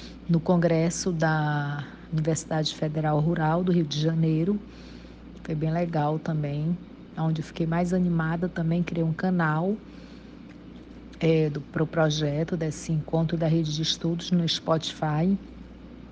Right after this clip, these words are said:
que inclusive esse canal ainda tá em construção ainda, que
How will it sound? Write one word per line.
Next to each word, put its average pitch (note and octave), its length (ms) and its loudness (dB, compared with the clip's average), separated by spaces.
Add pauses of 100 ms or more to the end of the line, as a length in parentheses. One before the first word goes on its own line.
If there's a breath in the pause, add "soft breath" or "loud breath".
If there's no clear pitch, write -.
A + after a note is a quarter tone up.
(300)
que - 80 0
inclusive D#3+ 420 2
esse D#3+ 160 0
canal E3+ 280 0
ainda E3 160 0
tá E3+ 260 -2
em F#3+ 220 -4
construção F3 840 0
ainda, F3+ 420 4 (1200 loud breath)
que D#3 300 4